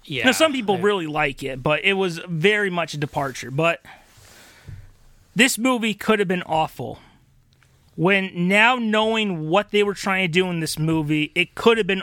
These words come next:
Speaker 2: awful. But because it worked, it became legendary. People will be talking about this <laughs> movie for years and years. And
Speaker 1: Yeah.
Speaker 2: it's so good. Like,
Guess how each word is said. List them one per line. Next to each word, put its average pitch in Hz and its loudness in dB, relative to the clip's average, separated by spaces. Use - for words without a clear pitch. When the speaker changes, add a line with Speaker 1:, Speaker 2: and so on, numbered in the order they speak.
Speaker 2:
awful. 160 -2
But 208 4
because 208 2
it 226 -4
worked, 180 0
it 180 2
became 165 -2
legendary. 131 -4
People 254 2
will 202 2
be 180 -6
talking 180 0
about 165 -2
this 160 -4
<laughs> 151 -4
movie 151 2
for 175 0
years 165 -2
and 175 0
years. 180 0
And 202 4
Speaker 1:
Yeah. 202 2
Speaker 2:
it's 110 -2
so 254 0
good. 202 2
Like, 196 0